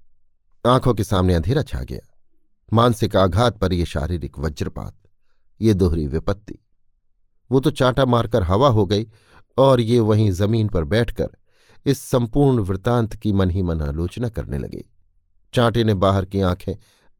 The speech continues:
आंसुओं से भर दी थीं, पर अंदर की आंखें खोल दी थीं। कहीं कॉलेज के लौंडों ने तो ये शरारत नहीं की? अवश्य यही बात है। आह, पाजियों ने बड़ा चकमा दिया,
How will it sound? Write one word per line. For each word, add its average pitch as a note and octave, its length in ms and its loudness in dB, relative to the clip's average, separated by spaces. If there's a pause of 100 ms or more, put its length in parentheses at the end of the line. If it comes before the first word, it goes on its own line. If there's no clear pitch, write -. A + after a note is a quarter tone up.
(140)
आंसुओं A#2 320 0
से A2 140 -2
भर D2 200 -4
दी E2+ 140 -4
थीं, - 160 -12 (680)
पर C3 120 2
अंदर C3+ 280 2
की A2+ 160 0
आंखें E2+ 280 0
खोल A#2+ 260 -2
दी D#2+ 120 -4
थीं। - 180 -12 (1300)
कहीं B2 200 4
कॉलेज B2 360 2
के B2+ 100 0
लौंडों A2 320 2
ने C3+ 120 0
तो B2+ 120 -4
ये A#2+ 120 0
शरारत B2 460 -4
नहीं B2+ 180 -6
की? - 140 -20 (1300)
अवश्य A2 360 0
यही E2+ 240 -2
बात - 300 -14
है। - 100 -20 (220)
आह, G#2 80 -2 (600)
पाजियों C3+ 360 4
ने C#3 100 2
बड़ा A#2 180 -2
चकमा B2 420 -2
दिया, - 300 -14